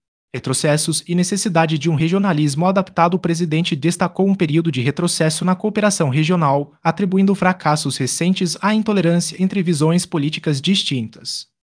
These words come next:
Lembrou a longa história de colonização e afirmou que heranças culturais e econômicas ainda limitam a autonomia dos países. Propôs um regionalismo possível, um modelo pragmático, respeitoso das diferenças históricas,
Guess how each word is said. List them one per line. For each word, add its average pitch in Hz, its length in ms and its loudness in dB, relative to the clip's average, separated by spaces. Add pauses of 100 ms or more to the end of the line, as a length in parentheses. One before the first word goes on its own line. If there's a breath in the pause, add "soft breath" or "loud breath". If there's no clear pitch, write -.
(120)
Lembrou 160 300 4
a - 20 6
longa 151 260 2
história 156 320 2
de 143 80 0
colonização 165 880 2
e 202 80 2
afirmou 190 460 4
que 190 100 0
heranças 175 380 4
culturais 160 640 2
e 185 120 0
econômicas 156 600 2
ainda 185 280 4
limitam 175 420 4
a 165 40 4
autonomia 180 460 4
dos 160 200 2
países. 135 800 -2 (340)
Propôs 180 380 4
um 156 60 4
regionalismo 185 720 2
possível, 127 580 0 (140)
um 143 40 -2
modelo 160 380 2
pragmático, 147 800 0 (200 soft breath)
respeitoso 180 600 0
das 160 180 4
diferenças 170 600 2
históricas, 131 720 0